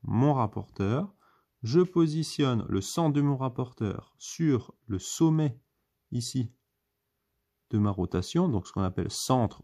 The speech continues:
de la rotation. Et ensuite, ben, je vais compter dix, vingt, trente, quarante, cinquante, soixante, soixante-dix, quatre-vingts, quatre-vingt-dix, cent, cent dix, cent vingt, qui est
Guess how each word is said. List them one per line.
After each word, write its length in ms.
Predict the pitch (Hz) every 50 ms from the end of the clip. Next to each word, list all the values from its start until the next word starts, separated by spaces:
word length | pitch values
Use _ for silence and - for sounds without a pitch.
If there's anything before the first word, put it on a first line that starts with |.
| - -
de 60 | -
la 100 | 90 92
rotation. 560 | 90 95 90 80 90 90 - - 151 180 180 - _ _ _ _ _ _ _ _ _ _ _ _ _ _ -
Et 120 | 147 151
ensuite, 440 | 131 104 95 - - 120 151 156 -
ben, 100 | - 107
je 140 | 104 98 113
vais 80 | 107 -
compter 440 | - 90 - - 95 113 131 - - -
dix, 300 | 98 101 117 127 117 110
vingt, 180 | 110 110 110
trente, 320 | - - - 107 104 98 -
quarante, 320 | - 107 98 104 101 -
cinquante, 380 | - 104 98 - - 101 98 -
soixante, 340 | - 104 101 - 101 98
soixante-dix, 520 | - - 101 - - 98 95 95 95 - -
quatre-vingts, 360 | - 98 - - 98 95 92
quatre-vingt-dix, 440 | - 95 - - 92 90 87 98 -
cent, 260 | - - - 104 95
cent 200 | 95 - 101 95
dix, 140 | 90 90 87
cent 320 | - - - 85 85 82
vingt, 1000 | 85 92 - - - - - - - - _ - - - - 90 85 92 110 131
qui 160 | 127 - -
est 120 | - -